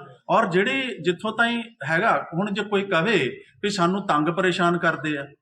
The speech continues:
ਇਹ ਰਾਜਸਥਾਨ ਤੋਂ ਆਏ ਆ, ਮੈਂ ਸੋਚਦਾ ਵੀ ਯਾਰ ਤੁਸੀਂ ਆਓ ਪੰਜਾਬ 'ਚ, ਰਾਜਸਥਾਨ ਤੋਂ ਆਓ, ਯੂ ਪੀ ਤੋਂ ਆਓ, ਬਿਹਾਰ ਤੋਂ ਆ ਕੇ ਕੰਮ ਕਰੋ, ਪਰ ਫੂ-,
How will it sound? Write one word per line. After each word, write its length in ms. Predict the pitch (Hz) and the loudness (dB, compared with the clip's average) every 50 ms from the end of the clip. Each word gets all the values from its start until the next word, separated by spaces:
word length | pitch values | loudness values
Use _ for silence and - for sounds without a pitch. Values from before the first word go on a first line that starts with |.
| _ _ _ 175 | _ _ _ 0
ਇਹ 80 | 180 | 2
ਰਾਜਸਥਾਨ 520 | 165 135 131 131 160 156 - 170 165 170 165 | 2 2 2 0 -2 -4 0 0 0 0 0
ਤੋਂ 180 | 180 165 160 151 | 0 0 0 0
ਆਏ 160 | 143 139 135 | 0 0 -4
ਆ, 80 | 123 123 - _ - _ _ 165 | -6 -8 -12 _ -20 _ _ -2
ਮੈਂ 120 | 180 233 233 - - - | -2 -2 -2 -4 -10 -10
ਸੋਚਦਾ 500 | - 165 156 160 160 160 190 208 190 180 | -6 -4 -2 -2 -4 -2 0 2 2 2
ਵੀ 120 | 175 202 208 | 2 0 0
ਯਾਰ 240 | 208 208 240 262 - | 0 0 0 0 -4
ਤੁਸੀਂ 300 | - 220 202 - 247 233 | -8 -8 -8 -4 -2 0
ਆਓ 260 | 185 196 240 240 233 - - | 2 2 2 2 0 -2 -2
ਪੰਜਾਬ 480 | 190 175 170 165 156 165 180 196 185 185 | -2 0 0 2 2 4 4 2 0 0
'ਚ, 80 | 196 | -2
ਰਾਜਸਥਾਨ 560 | 175 160 160 160 180 185 175 - 170 170 170 | 0 0 0 0 -2 -4 -4 0 0 0 0
ਤੋਂ 180 | 165 165 165 160 151 | 0 -4 -4 -4 -2
ਆਓ, 140 | 156 160 156 156 156 | -2 -4 -4 -4 -6
ਯੂ 80 | 180 202 - | -6 -6 -4
ਪੀ 120 | 202 190 175 | -6 -6 -4
ਤੋਂ 120 | 170 170 165 | -2 -2 0
ਆਓ, 180 | 160 160 160 135 | 0 0 -2 -4
ਬਿਹਾਰ 340 | 135 127 135 160 190 196 190 | -6 -2 2 2 2 2 0
ਤੋਂ 180 | 196 185 160 | -2 -2 -2
ਆ 80 | 147 143 | -2 -2
ਕੇ 120 | 147 151 | -4 -6
ਕੰਮ 220 | - 147 131 127 127 | -8 -8 -8 -8 -10
ਕਰੋ, 200 | - 120 117 123 - _ - - - _ _ _ | -12 -14 -16 -16 -18 _ -20 -20 -20 _ _ _
ਪਰ 140 | 247 269 285 | -2 -2 -2
ਫੂ-, 260 | - - 180 185 | -2 -6 -8 -6